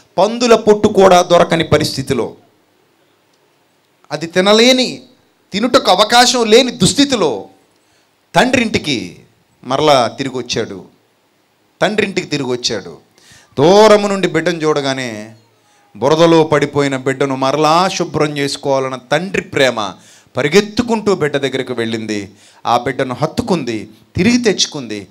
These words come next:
ప్రశస్తమైన వస్త్రాలు ధరించమని, ఉంగరం పెట్టమని, అతనికి స్నానం చేయించమని ఆజ్ఞాపించి, అతనికి చక్కటి అలంకరణ జరిపించి లోపలికి తీసుకుపోయాడు. తండ్రి ప్రేమ.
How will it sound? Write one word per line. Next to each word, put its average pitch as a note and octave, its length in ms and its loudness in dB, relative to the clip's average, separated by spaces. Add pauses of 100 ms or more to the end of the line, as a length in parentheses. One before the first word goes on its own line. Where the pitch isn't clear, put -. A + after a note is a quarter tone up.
(260)
ప్రశస్తమైన A#3 580 -2
వస్త్రాలు G#3 460 0
ధరించమని, F#3 680 -4 (320)
ఉంగరం A#3+ 460 4
పెట్టమని, F#3+ 580 -2 (220)
అతనికి F#3+ 280 -4
స్నానం A3 500 0 (100)
చేయించమని G#3+ 720 -4 (240)
ఆజ్ఞాపించి, A#3 960 0 (240)
అతనికి C#4 640 0 (340)
చక్కటి A#3+ 1040 0 (400)
అలంకరణ D4+ 600 2
జరిపించి A#3+ 540 0
లోపలికి G#3 380 2
తీసుకుపోయాడు. C3+ 600 -10 (1000)
తండ్రి B3 240 -2
ప్రేమ. F#3+ 340 -2